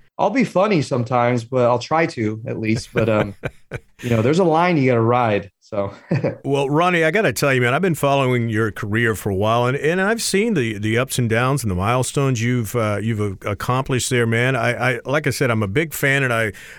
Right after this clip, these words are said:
Speaker 2: I've really, uh, looked forward to, uh, to doing this interview today. And, you know, just touching on what you said, um,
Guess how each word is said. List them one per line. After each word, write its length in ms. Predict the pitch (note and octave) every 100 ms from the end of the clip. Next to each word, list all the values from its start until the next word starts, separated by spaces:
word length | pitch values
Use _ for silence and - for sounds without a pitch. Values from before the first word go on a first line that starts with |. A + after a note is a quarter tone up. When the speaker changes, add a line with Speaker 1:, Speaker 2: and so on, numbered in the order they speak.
| -
Speaker 2:
I've 220 | G#2 G2
really, 420 | A2+ C3 C#3 B2+
uh, 80 | A2+
looked 220 | A2 B2+
forward 340 | - C3 A#2 G#2
to, 320 | - A#2 A2
uh, 220 | G2+ F#2+ F#2+
to 100 | -
doing 240 | G#2+ B2+
this 180 | A#2 F#2+
interview 380 | B2 E3 C3 A2
today. 480 | F2+ F#2+ A2 A2+ A2+
And, 180 | A2 G2 - -
you 80 | -
know, 120 | C#3+
just 240 | B2+ -
touching 340 | D#3+ D3+ D#3 C#3
on 80 | B2+
what 200 | C3 B2
you 100 | G#2
said, 480 | - D3 F3+ D3 A#2+ A#2+
um, 640 | A#2 A2+ A2 A2 G#2